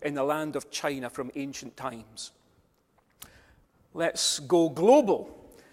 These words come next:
Uh, as you look at the matrix that's presented there between flood traditions all around the world, you can see along the top, across the columns, twenty different geographical areas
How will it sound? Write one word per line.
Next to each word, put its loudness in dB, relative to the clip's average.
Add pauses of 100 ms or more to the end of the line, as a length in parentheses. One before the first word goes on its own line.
(240)
Uh, -2
as 4
you 4
look 4
at 2
the 2
matrix 2
that's 0
presented 2
there 6
between -2 (360)
flood 4
traditions 2 (120)
all 6
around 2
the 2
world, 8 (300)
you -6
can -8
see 0
along 4
the 0
top, 4
across 0
the -4
columns, 4 (460)
twenty 2
different 0
geographical 2
areas 2